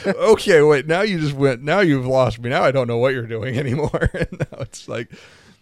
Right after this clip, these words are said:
Speaker 2: so it was a, it was a weird thing. I couldn't help but think that there's some thread running through all of that, like you said,
Speaker 1: Yeah.
Speaker 2: and it just,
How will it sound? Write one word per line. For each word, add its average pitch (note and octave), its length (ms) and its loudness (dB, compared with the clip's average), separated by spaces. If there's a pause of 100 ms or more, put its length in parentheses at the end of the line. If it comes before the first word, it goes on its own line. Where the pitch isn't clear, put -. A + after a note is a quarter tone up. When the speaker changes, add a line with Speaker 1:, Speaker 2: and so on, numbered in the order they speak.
(680)
Speaker 2:
so C#3 200 -4
it B2+ 40 -2
was C3 160 -2
a, B2 240 0 (680)
it C3 80 -4
was C3+ 40 -2
a C#3 100 -2
weird E3+ 300 -6
thing. D3+ 120 -6
I B2+ 100 -4
couldn't F3+ 300 -6
help C#3 240 -8
but C#3 140 -12
think C#3 260 -12
that B2 180 -10
there's A#2+ 240 -6
some C#3+ 560 -10
thread A#2 640 -2
running A2+ 380 -4
through B2 260 -4
all A2+ 200 -2
of G#2 100 -6
that, G#2 260 -10
like G#2+ 160 -10
you A2+ 100 -12
said, A2 260 -4
Speaker 1:
Yeah. E2 220 0
Speaker 2:
and A#2 80 -6
it A2+ 120 -6
just, A2+ 200 -10